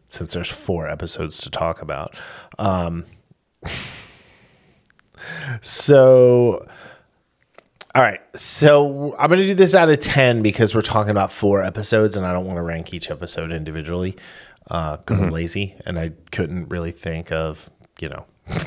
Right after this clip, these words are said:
Speaker 1: four, <laughs> four different things. All right. So out of ten, I can't believe I let Daryl talk me into watching This Is. What do you give this?
Speaker 2: Surprisingly,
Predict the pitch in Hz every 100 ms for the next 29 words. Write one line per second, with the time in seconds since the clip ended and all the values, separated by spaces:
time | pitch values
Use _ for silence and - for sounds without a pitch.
0 | - - - - - _ _ _ _ _
1 | - - - 95 92 107 123 135 131 110
2 | - 113 101 95 92 90 85 87 90 98
3 | - - - - 123 98 - _ - -
4 | - - - 139 127 120 - 123 135 127
5 | - 135 139 165 190 185 _ - - 131
6 | 143 156 135 123 127 131 117 - 101 101
7 | 95 101 104 110 110 107 104 98 107 98
8 | 90 90 92 80 78 - 78 - - _
9 | _ _ _ _ _ - _ _ _ 98
10 | 82 80 50 - - _ _ _ _ _
11 | _ _ _ _ _ _ _ _ _ _
12 | - - - - 107 117 127 127 127 131